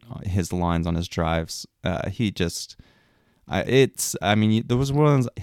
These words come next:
one of those ones is you can't control, obviously, and it's a really bad break, but he's gotta find a way to bounce back, you know? Gotta find a way to bounce back. That's just that mental game that he's gonna have to develop. So,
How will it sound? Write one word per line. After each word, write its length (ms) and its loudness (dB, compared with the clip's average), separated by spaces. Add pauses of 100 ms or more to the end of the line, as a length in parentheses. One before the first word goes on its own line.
(320)
one 200 2
of 60 4
those 200 2
ones 260 4
is 260 -4 (1160)
you 100 0
can't 320 2
control, 640 2
obviously, 800 0 (100)
and 180 2
it's 160 0
a 160 4
really 560 2 (200)
bad 480 0
break, 420 0
but 120 -4
he's 240 -2
gotta 260 4
find 520 -2 (240)
a 80 0
way 160 2
to 80 -4
bounce 380 -2
back, 460 -6
you 160 -2
know? 240 -2 (760)
Gotta 300 8
find 260 2
a 60 4
way 100 2
to 80 0
bounce 240 -4
back. 240 -2
That's 160 -4
just 140 -8
that 160 -2
mental 340 -4
game 300 0
that 140 -4
he's 220 -6
gonna 200 -2
have 240 -4
to 100 -8
develop. 540 -2
So, 540 0